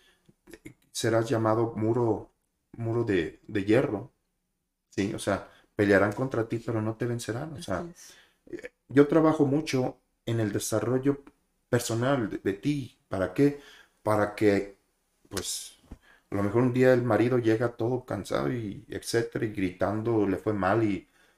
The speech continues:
Speaker 1: "Es que tú eres una tonta, ¿tú qué sabes?", etcétera. Y ya la mujer, como, como un día me dijo una, una hermana que venía con su marido,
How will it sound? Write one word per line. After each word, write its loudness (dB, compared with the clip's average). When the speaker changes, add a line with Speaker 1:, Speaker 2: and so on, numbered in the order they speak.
Speaker 1:
"Es 4
que 6
tú 0
eres 0
una 0
tonta, 0
¿tú -4
qué -2
sabes?", -2
etcétera. -4
Y -2
ya 0
la -8
mujer, -6
como, 0
como 0
un 0
día 8
me 4
dijo 2
una, -2
una -2
hermana -2
que 0
venía -6
con -4
su -2
marido, -2